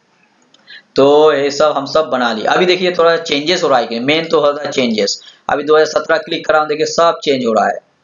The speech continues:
देखिए हिल रहा है, देखिए इधर भी data fluctuate हो रहा है, इधर भी हो रहा है, मतलब पूरा link हो चुका है। अभी मुझे देखिए एक बार एक report देखना है, कौ-, कौन सा देखना है? हरियाणा का report देखना है। देखते हैं हरियाणा, देखिए हरियाणा में कितना month wise sale हुआ है, कितना कौन सा आइटम सेल हुआ है। अभी हरियाणा वाला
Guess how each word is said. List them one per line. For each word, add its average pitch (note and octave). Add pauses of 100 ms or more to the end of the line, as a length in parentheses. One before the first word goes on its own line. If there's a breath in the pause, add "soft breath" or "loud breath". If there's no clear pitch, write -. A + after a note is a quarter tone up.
(120)
देखिए C#3
हिल D#3
रहा C#3
है, G#2
देखिए F#3+ (440)
इधर D#3+
भी E3
data D#3
fluctuate D3+
हो D3+
रहा E3
है, D#3
इधर C3
भी B2+
हो A2+
रहा A2
है, A#2
मतलब E3+
पूरा D#3
link F3
हो B2+
चुका -
है। - (320 loud breath)
अभी F3
मुझे F#3+
देखिए D#3+
एक D3+
बार D3+
एक D3+
report D3
देखना C#3+
है, C#3
कौ-, C3
कौन C#3+
सा D3
देखना C#3+
है? A#2
हरियाणा B2+
का C#3
report A#2
देखना A2+
है। A#2+
देखते -
हैं B2+
हरियाणा, -
देखिए D3
हरियाणा D3+
में D3+
कितना D3+
month C#3+
wise D3
sale C#3
हुआ C#3
है, C#3+
कितना C#3
कौन C#3
सा C#3
आइटम C3+
सेल C#3+
हुआ C#3+
है। C#3
अभी C#3
हरियाणा B2+
वाला C#3+